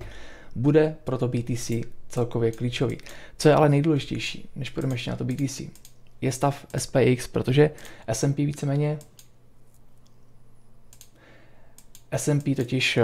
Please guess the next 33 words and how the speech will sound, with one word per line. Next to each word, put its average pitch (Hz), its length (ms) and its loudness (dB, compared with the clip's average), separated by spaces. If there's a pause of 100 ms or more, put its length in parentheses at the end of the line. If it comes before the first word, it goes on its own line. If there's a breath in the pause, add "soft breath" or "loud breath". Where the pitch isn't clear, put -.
(140)
tady 135 240 2
v 147 40 -8
té 165 140 2
fázi 120 360 0
ještě - 320 -4
pro 127 160 0
mě 139 140 2
osobně 131 360 0
bylo 123 240 2
stále, 117 800 2 (380 loud breath)
držte, 160 480 -2 (140)
pro 120 120 -6
mě 117 120 0
osobně 131 320 -6
bylo 123 180 -4
stále 113 400 -6
ještě 120 520 -8 (720 soft breath)
tady. - 220 -14 (1600)
Nevím, 120 100 -4
jestli 120 120 -8
to - 80 -10
bude 120 120 -2
pustit, 131 340 -6
ono 117 120 -2
to 120 80 -6
někdy 117 160 -4
blbne, 113 340 -4
ale 120 320 -8 (100)
tady 127 180 -10
v - 80 -18
té 147 140 -8
fázi, 123 500 -10 (100)
jo. - 80 -12